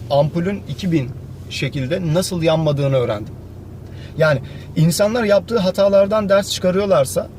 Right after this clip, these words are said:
e, e, muhakkak, e, bu yaptığı hatalar onun için artıdır. E, şöyle söyleyebilirim. İnsan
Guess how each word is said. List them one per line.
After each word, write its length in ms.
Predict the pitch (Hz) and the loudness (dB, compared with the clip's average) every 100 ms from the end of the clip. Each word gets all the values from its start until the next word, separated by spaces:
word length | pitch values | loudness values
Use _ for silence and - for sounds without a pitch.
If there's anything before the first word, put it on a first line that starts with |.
| - - | -16 -8
e, 100 | 127 | -6
e, 920 | 127 117 117 127 117 123 123 120 120 | -6 -8 -8 -6 -4 -2 -2 -2 -4
muhakkak, 640 | 120 127 147 180 - - - - - - - | -2 2 2 0 0 -2 -2 -16 -16 -16 -10
e, 160 | 127 135 120 | -6 -6 -4
bu 220 | 147 165 165 - | -2 0 -2 0
yaptığı 340 | 147 156 - 190 | 2 2 2 2
hatalar 320 | 180 180 190 | 4 4 4
onun 200 | 175 170 | 2 0
için 240 | 147 202 - | -2 -6 0
artıdır. 500 | 151 151 175 147 196 - - | 2 2 -2 -6 -8 -10 -4
E, 260 | 127 123 | -4 -4
şöyle 320 | - 170 196 | -2 -2 -2
söyleyebilirim. 680 | 185 190 190 190 196 180 180 - - - - | -2 -2 0 -2 -2 -4 -4 -10 -16 -16 -2
İnsan 420 | 165 175 - 226 | 2 2 2 -2